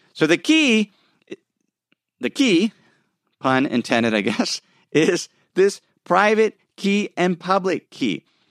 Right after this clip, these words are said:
So what I did, I went to, I searched online, I went to a website called coin dot space, and I opened an existing wallet because Hive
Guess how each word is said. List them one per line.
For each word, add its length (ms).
So 200
what 140
I 180
did, 260
I 160
went 420
to, 240
I 80
searched 300
online, 380
I 140
went 260
to 100
a 40
website 480
called 400
coin 460
dot 260
space, 720
and 280
I 120
opened 320
an 100
existing 440
wallet 260
because 260
Hive 560